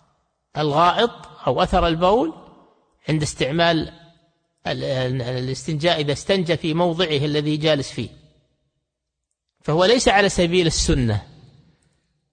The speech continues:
هذا ليس على سبيل السنة، وإنما على سبيل التنزه من النجاسة، على سبيل التنزه من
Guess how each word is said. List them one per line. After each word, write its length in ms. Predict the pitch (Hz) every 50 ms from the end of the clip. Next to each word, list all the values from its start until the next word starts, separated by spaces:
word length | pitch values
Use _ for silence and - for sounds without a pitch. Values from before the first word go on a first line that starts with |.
| _ _ _ _ _ _ _ _ _ _ _ _ _ _ _
هذا 500 | - 139 151 151 143 156 185 214 - - -
ليس 240 | 151 185 180 - -
على 200 | 165 170 165 -
سبيل 320 | - 151 131 143 151 139
السنة، 360 | 131 - - 185 185 208 208
وإنما 460 | 185 170 170 180 190 185 175 175 185
على 240 | 175 156 165 156 151
سبيل 480 | 147 - 160 151 160 185 208 240 262 277 - - - - _ _ _ _ _ _ _ _ _ _ _ _ _ _ _ _ _ _ _ _ _ _ _ _ _ _ _ _ _ - 160
التنزه 720 | 151 - - 170 160 190 220 208 170 160 170 226 247 208 - - -
من 160 | 170 160 160
النجاسة، 540 | 151 139 131 127 117 120 110 104 - - - - - - _ _ _ _ _ _ _ _ _ _ _ _ _ _ _
على 200 | - 123 127 131
سبيل 300 | - 151 143 156 170 165
التنزه 600 | 156 - - 143 143 165 180 165 151 165 208 247 - - - - _ _ _ _ _ _ _ _ -
من 400 | 147 139 156 190 214 247 285